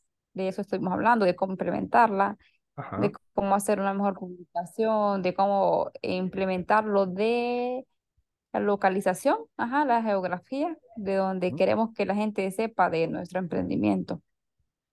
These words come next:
Speaker 2: Ok, excelente. Compañera Elizabeth, buenas noches, ¿qué tal?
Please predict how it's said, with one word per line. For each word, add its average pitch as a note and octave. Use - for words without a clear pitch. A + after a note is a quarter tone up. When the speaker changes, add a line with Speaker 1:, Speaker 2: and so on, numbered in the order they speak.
Speaker 2:
Ok, B2+
excelente. A#2+
Compañera A#2
Elizabeth, F#3+
buenas G#2+
noches, D3+
¿qué C#3
tal? G#2